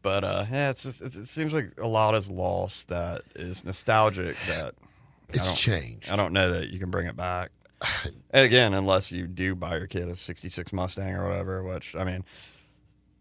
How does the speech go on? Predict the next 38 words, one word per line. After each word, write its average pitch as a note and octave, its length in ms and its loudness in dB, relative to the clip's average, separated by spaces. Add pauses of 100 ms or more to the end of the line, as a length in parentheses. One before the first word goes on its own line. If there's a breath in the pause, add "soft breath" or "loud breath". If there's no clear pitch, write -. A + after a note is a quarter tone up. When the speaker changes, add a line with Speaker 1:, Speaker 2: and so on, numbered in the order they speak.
(340)
Speaker 1:
s-, - 500 -8 (220)
stuff - 360 4
like C4 140 4
that C#3+ 180 10
will A#2+ 120 4
always F2 420 2
be E2+ 160 -8
cool. F#2+ 340 -8 (920 soft breath)
Speaker 2:
I G3 140 8
think G#3 340 0
so, F#3 260 2
but D3+ 180 2
I A2 60 4
see E3+ 400 2
it. C#3+ 140 -6 (240)
It's - 200 -2
not F#3 140 2
as C#3 140 0
cool D3 320 2
as A2 100 0
it E2 60 -4
used C#2+ 320 -6
to - 80 -12
be. - 220 -14 (1400 soft breath)
And F#3+ 80 2
I G3+ 80 6
granted, D3 360 2
you D3+ 180 0
know, C#3 80 4
it's C3+ 160 0
ex-, - 260 -4
it's - 160 0
more E2+ 220 0
expensive. F#2 580 -4
It's, - 340 -2
it's, - 200 -2
it's G#2 240 -2
everything. E2+ 560 0